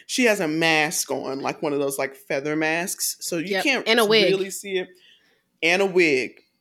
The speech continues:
Speaker 1: And a wig. So she
Speaker 2: Mm-hmm.
Speaker 1: goes there, sans wig, <laughs> sans
Speaker 2: <laughs>
Speaker 1: mask.
Speaker 2: Yes.
Speaker 1: And she,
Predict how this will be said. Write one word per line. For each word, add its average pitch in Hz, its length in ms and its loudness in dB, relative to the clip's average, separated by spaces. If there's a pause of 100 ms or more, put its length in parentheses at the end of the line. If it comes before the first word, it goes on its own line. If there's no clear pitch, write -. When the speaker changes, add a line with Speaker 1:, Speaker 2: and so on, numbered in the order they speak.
(340)
Speaker 1:
And 170 240 2
a 165 60 0
wig. 120 340 -2
So 131 380 0
she 180 40 -10
Speaker 2:
Mm-hmm. 190 300 -4
Speaker 1:
goes 208 240 2
there, 165 440 2
sans 190 640 0
wig, 151 400 0
<laughs> - 0 -
sans 196 500 2
Speaker 2:
<laughs> - 0 -
Speaker 1:
mask. 156 240 2
Speaker 2:
Yes. 269 1000 0
Speaker 1:
And 185 480 0
she, 196 320 -4